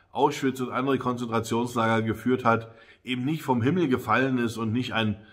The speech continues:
singuläres Ereignis war, bei dem die Deutschen plötzlich von einem, Anführungsstrichen, Virus befallen worden sind, der Nationalsozialismus hieß, sondern dass es eine weite Vorgeschichte des Antisemitismus in Mitteleuropa gegeben hat, des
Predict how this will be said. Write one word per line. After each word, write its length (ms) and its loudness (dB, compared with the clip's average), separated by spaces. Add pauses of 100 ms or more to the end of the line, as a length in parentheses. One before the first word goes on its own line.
(220)
singuläres 580 -2
Ereignis 640 0
war, 220 6
bei 100 2
dem 320 -2
die 100 -4
Deutschen 440 -2
plötzlich 440 -2
von 220 -2
einem, 400 -2 (340)
Anführungsstrichen, 640 -4
Virus 380 0
befallen 480 4
worden 300 0
sind, 300 0 (360)
der 80 -6
Nationalsozialismus 1160 0
hieß, 180 -10
sondern 360 0 (280)
dass 160 -6
es 80 -8
eine 360 -2
weite 360 2
Vorgeschichte 920 2 (220)
des 140 -12
Antisemitismus 920 -4
in 320 -4
Mitteleuropa 680 0
gegeben 460 -2
hat, 200 2
des 280 -6